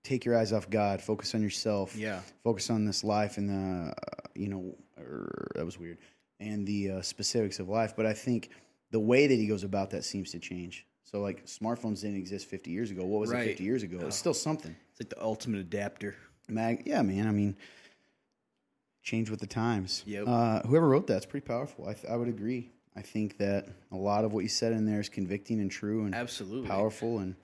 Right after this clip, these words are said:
Speaker 1: you know, um, boy, if you can't feel it in our culture today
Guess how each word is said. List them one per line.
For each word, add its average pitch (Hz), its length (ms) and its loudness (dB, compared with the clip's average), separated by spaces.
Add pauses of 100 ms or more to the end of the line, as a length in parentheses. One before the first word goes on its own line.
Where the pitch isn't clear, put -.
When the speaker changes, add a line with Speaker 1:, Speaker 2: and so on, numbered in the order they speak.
(640)
Speaker 1:
you 98 80 -6
know, 98 260 -2 (360)
um, 92 360 -8 (340)
boy, 107 280 4
if - 160 -4
you 101 40 -6
can't - 300 -2
feel 120 400 0
it 107 100 2
in 101 80 -2
our 98 120 -4
culture 110 420 -4
today 90 440 -8